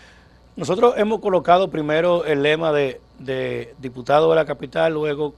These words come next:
colocamos ya nuestro eje de gobernanza local,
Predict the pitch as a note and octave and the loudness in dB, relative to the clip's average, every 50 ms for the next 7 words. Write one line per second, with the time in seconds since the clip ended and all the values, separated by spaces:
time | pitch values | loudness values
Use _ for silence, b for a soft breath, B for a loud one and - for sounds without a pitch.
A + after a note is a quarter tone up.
0 | - - D3+ C3+ C3 B2 - D3 D3 D3 D#3+ E3 D3 - - - _ _ _ _ | -12 -10 -8 -8 -8 -6 -2 -2 -2 -2 -2 -6 -10 -12 -14 -20 _ _ _ _
1 | _ _ _ - B2+ A#2+ C#3 C#3+ D3 D3+ D#3 D3+ C#3+ - B2+ C#3 C3+ C3+ - D3 | _ _ _ -20 -10 -4 -2 -2 -2 -2 -2 -6 -8 -6 -4 -6 -6 -6 -6 -6
2 | D3+ D3+ D3 D#3 D3+ C#3+ D3 - - - B2+ C3+ B2 C3 C3+ C3 C3 B2 C3+ C3+ | -2 -2 0 0 -2 -4 -6 -10 -16 -14 -12 -10 -8 -6 -4 -4 -4 -4 -4 -4
3 | C#3+ C#3 - D3 D3 D3 C#3+ - C3 B2 A2+ G#2 G#2+ | -4 -4 -6 -8 -10 -10 -10 -6 -6 -6 -6 -6 -8